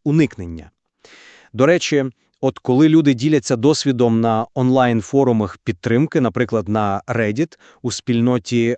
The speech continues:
R C P T S D, це спільнота, присвячена комплексному П Т С Р, вони часто описують подібний досвід. Таке раптове,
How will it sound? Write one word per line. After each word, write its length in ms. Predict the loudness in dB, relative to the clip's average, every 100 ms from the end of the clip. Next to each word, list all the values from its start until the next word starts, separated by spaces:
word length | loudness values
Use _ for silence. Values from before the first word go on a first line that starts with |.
| -4
R 200 | -4 -4
C 360 | -6 -4 -4
P 120 | -4 -8
T 360 | -4 -6 -4
S 40 | -6
D, 320 | -6 -6 -6 -8 _ -20 _ _
це 140 | -2
спільнота, 480 | 0 0 2 2 -2
присвячена 640 | -6 -4 -2 -2 -4 -6
комплексному 760 | -2 0 0 -2 -6 -4 -4 -2
П 120 | -4
Т 160 | -4 -4
С 200 | 0 0
Р, 160 | -2 -6 _ _ _
вони 220 | 0 0
часто 360 | 2 -2 -2 -2
описують 500 | 0 -4 -2 -2 -2
подібний 480 | -2 -2 0 2 2
досвід. 500 | 2 2 -4 -14 _ _ _ _ -20 _ _ -6
Таке 400 | -2 2 0 0
раптове, 680 | -4 -4 0 0 2 2